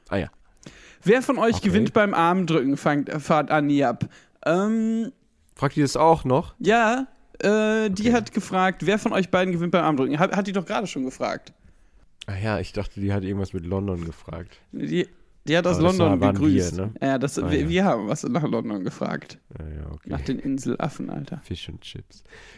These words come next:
Speaker 1: Ähm, Armdrücken.
Speaker 2: Wer würde gewinnen?
Speaker 1: Das ist
Speaker 2: Son-
Speaker 1: halt schwierig, weil, ähm, ich hab dich ja lange trainiert im Armdrücken und,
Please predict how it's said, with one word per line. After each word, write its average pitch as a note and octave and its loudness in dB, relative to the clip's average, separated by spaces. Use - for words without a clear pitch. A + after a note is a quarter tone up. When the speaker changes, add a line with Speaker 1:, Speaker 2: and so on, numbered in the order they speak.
Speaker 1:
Ähm, D#3 2
Armdrücken. B2+ 0
Speaker 2:
Wer F3+ 2
würde F#3 4
gewinnen? D3+ 2
Speaker 1:
Das F3+ 2
ist B3 0
Speaker 2:
Son- F3 6
Speaker 1:
halt D3+ 4
schwierig, D3+ 0
weil, C3 4
ähm, A#2 2
ich - -4
hab D3 2
dich D3+ 0
ja C#3 6
lange B2+ 4
trainiert B2+ 0
im G2+ -4
Armdrücken F2+ -4
und, G2+ 0